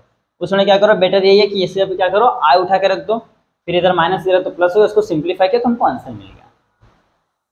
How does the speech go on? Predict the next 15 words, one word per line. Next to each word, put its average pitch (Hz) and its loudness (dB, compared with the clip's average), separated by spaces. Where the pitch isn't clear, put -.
Same 254 2
इसी 285 -2
pattern 202 -2
में 139 -6
कट - -4
टू 285 2
कट 285 0
same 220 2
कौन 196 -2
सा 214 2
क्वेश्चन 208 0
करना, 214 2
क्वेश्चन 190 -2
नंबर 185 2
टू। 127 -10